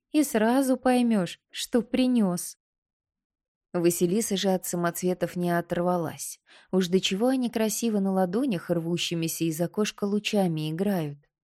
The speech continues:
Тяжёлые шаги по лестнице, вот и вошёл в сокровищницу Кощей. Глаза синие, точно сапфиры, а губы чёрные, точно обожжённые.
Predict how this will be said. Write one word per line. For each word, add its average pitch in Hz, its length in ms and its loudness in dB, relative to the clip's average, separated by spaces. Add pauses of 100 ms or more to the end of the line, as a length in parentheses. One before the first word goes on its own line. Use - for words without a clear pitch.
(580)
Тяжёлые 160 480 2
шаги 160 340 0
по 202 140 0
лестнице, 190 640 -2 (340)
вот 202 320 4
и 262 60 2
вошёл 240 380 0
в 147 80 -10
сокровищницу 156 840 -4
Кощей. 147 560 -4 (400)
Глаза 156 440 0
синие, 151 680 -2 (300)
точно 247 380 2
сапфиры, 180 680 -4 (300)
а 214 160 0
губы 202 400 0 (360)
чёрные, 156 840 2 (200)
точно 175 460 2
обожжённые. 170 960 0